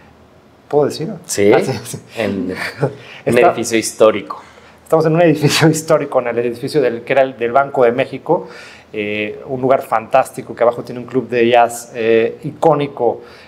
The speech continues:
Speaker 1: legendario aquí en la Ciudad de México. Muchas gracias, Aldo, por recibirnos.
Speaker 2: Muy bien, listo para platicar.
Speaker 1: Fantástico. Oye, cuéntanos un poquito, este, tú eres una de las personalidades, eh, actuales, contemporáneas de la, del mundo del arte,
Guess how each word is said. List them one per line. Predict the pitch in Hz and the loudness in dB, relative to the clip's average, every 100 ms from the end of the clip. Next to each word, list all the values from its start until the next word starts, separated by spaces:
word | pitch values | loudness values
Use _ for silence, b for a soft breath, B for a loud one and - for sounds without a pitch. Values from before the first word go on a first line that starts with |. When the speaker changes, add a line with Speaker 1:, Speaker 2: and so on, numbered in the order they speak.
| B | B
Speaker 1:
legendario | 117 120 120 123 127 123 117 | -6 -6 -2 2 2 4 0
aquí | 117 123 | 0 -6
en | |
la | 120 | -6
Ciudad | 120 113 | 0 2
de | 110 | 2
México. | 107 - 110 - - _ b b - | -4 -12 -20 -20 -20 _ b b -12
Muchas | 143 139 | -2 2
gracias, | 131 127 123 | 2 2 0
Aldo, | 135 127 | 0 0
por | 123 120 - | -4 -8 -10
recibirnos. | 117 123 120 127 120 117 - - b b | -12 -8 -2 -2 -2 -8 -12 -16 b b
Speaker 2:
Muy | 90 | -8
bien, | 90 87 90 B B B B | -6 -6 -8 B B B B
listo | 104 107 - | -6 -4 -2
para | - 95 | -2 -2
platicar. | - 87 - - 90 - 90 | -2 -8 -6 -6 -6 -6 -12
Speaker 1:
Fantástico. | - 131 117 147 143 - 120 - B B B B | -2 -2 2 2 2 -2 -14 -16 B B B B
Oye, | 151 156 156 | 2 4 4
cuéntanos | 175 175 202 - | 2 2 2 0
un | 175 | -2
poquito, | 170 151 123 113 117 117 123 - 143 | -2 -2 -4 -8 -4 -4 -6 -8 -2
este, | 147 - 131 | -2 -2 -2
tú | 160 | 2
eres | 160 | 2
una | 160 165 | 2 4
de | 151 127 | 4 4
las | 113 | 0
personalidades, | - 113 120 117 127 135 143 139 - - B B - | -4 -8 -4 0 4 6 6 2 -6 -18 B B -6
eh, | 113 110 110 117 | -2 0 0 -2
actuales, | - 120 - 151 143 147 143 | 0 -2 0 2 4 2 -4
contemporáneas | 127 127 117 127 139 147 117 | -10 -8 2 4 4 0 0
de | |
la, | 117 123 139 | 0 0 0
del | 127 123 | -2 -2
mundo | 139 160 156 135 | 2 2 4 4
del | 127 | 4
arte, | 139 135 - 170 | 4 2 -2 -6